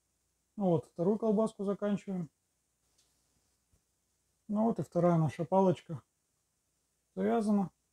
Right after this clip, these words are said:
готова. Вешаем на отсушку и отепление.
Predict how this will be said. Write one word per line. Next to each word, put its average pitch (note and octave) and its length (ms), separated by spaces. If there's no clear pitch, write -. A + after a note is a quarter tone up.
готова. D#3+ 560
Вешаем F#3 520
на F#3 260
отсушку - 540
и F3 80
отепление. D3+ 560